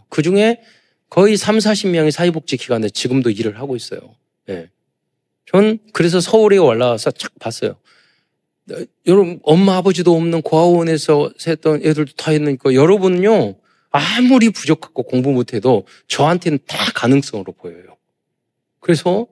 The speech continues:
얼마든지 성공할 수 있다고 생각을 해요. 제가 또 십 년 동안 중-, 거의 십 년 동안 중증장애에서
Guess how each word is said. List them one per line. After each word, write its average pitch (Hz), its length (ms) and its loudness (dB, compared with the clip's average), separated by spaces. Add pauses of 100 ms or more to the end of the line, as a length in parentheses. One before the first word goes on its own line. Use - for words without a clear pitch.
(160)
얼마든지 247 560 2
성공할 160 420 -2
수 - 120 -18
있다고 - 240 -10
생각을 95 300 -20 (140)
해요. - 100 -20 (840)
제가 202 240 2
또 202 140 2
십 180 160 -2
년 214 200 2
동안 165 320 0
중-, 170 300 0
거의 156 220 2
십 180 160 -4
년 180 120 -2
동안 147 220 -2
중증장애에서 135 920 -4